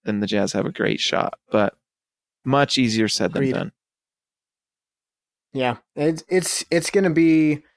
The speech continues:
Speaker 2: ah, it's gonna be, it's gonna be tough. This, this actually reminds me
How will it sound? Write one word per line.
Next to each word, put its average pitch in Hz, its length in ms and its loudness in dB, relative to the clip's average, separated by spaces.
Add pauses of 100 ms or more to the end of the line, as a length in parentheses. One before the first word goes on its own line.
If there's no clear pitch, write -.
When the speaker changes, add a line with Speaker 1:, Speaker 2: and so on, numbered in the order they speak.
(640)
Speaker 2:
ah, 165 380 0
it's 127 200 -4
gonna 156 240 0
be, 139 340 -2
it's 147 180 -4
gonna 170 160 0
be 143 100 0
tough. - 240 -2
This, 196 200 -2 (140)
this 196 260 -2
actually 262 300 -2
reminds 165 520 0
me 156 200 2